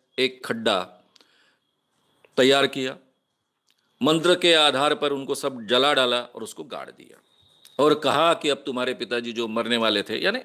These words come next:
मुझे नहीं कहा, बाकी लोगों को कहा, मैं तो तब था नहीं, कि "ये जो ज्ञानेश्वर जी मरने वाले थे, उनको हमने बचाया है।" अब इसको तृप्त करने के लिए, जो आत्मा मरने वाली थी, उसको तृप्त करने के लिए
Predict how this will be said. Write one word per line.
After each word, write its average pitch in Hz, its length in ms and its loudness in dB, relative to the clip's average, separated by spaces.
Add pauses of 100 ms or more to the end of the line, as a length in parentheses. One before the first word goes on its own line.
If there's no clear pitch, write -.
मुझे 123 320 -4
नहीं 135 200 -4
कहा, 101 320 -8 (260)
बाकी 151 260 2
लोगों 120 260 0
को 107 140 -8
कहा, 110 200 -10
मैं 113 160 -12
तो 117 100 -8
तब 110 300 -10
था 127 120 2
नहीं, 110 200 -8 (420)
कि 196 80 -2
"ये 185 220 6
जो 196 180 2
ज्ञानेश्वर 156 500 -2
जी 151 120 -6
मरने 135 280 -8
वाले 113 260 -2
थे, 120 120 -12
उनको 95 240 -10
हमने 90 280 -10
बचाया 69 420 -8
है।" - 200 -20 (2250)
अब 262 180 6
इसको 262 280 4
तृप्त 294 400 -4
करने 156 360 -4
के 127 140 -6
लिए, 110 260 -4
जो 147 120 -4
आत्मा 196 320 0
मरने 269 300 2
वाली 156 260 2
थी, 139 120 -8
उसको 151 240 -6
तृप्त 233 360 -2
करने 131 340 -2
के 113 140 -4
लिए 101 320 -2